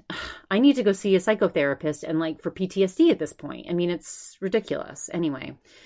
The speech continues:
so I've lost my appetite. <laughs> I'm not hungry right now. Um, so this week has been, um, you know, I've, I've been eating healthy. I didn't go,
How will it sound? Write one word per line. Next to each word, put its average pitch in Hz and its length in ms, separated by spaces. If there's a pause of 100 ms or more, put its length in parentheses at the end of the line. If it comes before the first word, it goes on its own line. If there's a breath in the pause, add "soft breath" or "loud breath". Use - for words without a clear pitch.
(560 loud breath)
so 208 840 (320)
I've 175 120
lost 151 240
my 233 100
appetite. 151 600
<laughs> - 20
I'm 170 920
not 160 220
hungry 156 380
right 139 200
now. 147 360 (640 loud breath)
Um, 160 880
so - 180
this 262 220
week 277 200
has 214 160
been, 160 680 (680)
um, 160 720 (220)
you 247 100
know, 185 380
I've, 185 220
I've 190 140
been 214 160
eating 202 260
healthy. 175 380
I 160 40
didn't 170 220
go, 170 320